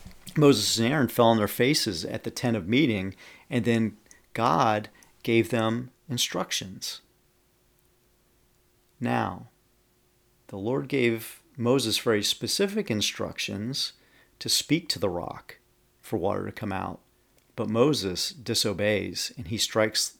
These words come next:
the rock twice. And there was a consequence for his disobedience.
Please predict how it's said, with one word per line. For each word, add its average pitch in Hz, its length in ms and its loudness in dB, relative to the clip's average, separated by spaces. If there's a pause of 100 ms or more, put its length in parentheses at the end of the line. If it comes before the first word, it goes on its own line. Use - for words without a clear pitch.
the 107 140 -6
rock 95 400 -4
twice. 101 640 -2 (1000)
And 120 140 -2
there 120 80 4
was 110 100 2
a 117 40 4
consequence 139 720 2
for 117 160 0
his 107 180 0
disobedience. 117 960 0